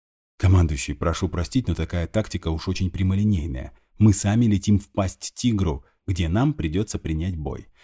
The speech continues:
А результат такого боя один. Верховная нас разобьет.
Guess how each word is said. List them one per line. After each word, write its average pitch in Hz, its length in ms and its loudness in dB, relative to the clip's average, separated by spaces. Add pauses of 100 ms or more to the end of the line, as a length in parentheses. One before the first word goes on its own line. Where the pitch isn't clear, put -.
(160)
А 92 140 2
результат 90 520 0
такого 82 340 -4
боя 78 420 -6
один. 90 440 -2 (220)
Верховная 92 520 2
нас 92 200 0
разобьет. 90 640 -2